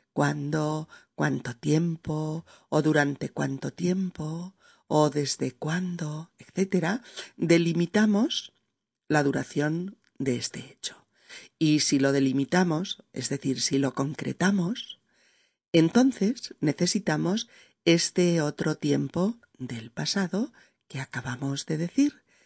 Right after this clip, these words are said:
el indefinido. Si no concretamos el periodo de tiempo, ¿eh? Si no concretamos el periodo de tiempo,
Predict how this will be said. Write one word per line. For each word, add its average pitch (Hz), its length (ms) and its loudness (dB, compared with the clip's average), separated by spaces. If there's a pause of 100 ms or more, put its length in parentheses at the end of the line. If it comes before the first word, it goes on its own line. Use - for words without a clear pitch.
(320)
el 247 460 4
indefinido. 127 760 -6 (1800)
Si 214 360 6
no 220 600 6
concretamos 147 1200 -2
el 151 180 -2
periodo 160 460 0
de 139 100 -4
tiempo, 143 640 -4 (540)
¿eh? 190 260 -4 (220)
Si 156 360 0
no 165 500 2
concretamos 139 1080 -4 (380)
el 151 140 0
periodo 143 480 -2
de 185 120 -4
tiempo, 208 520 0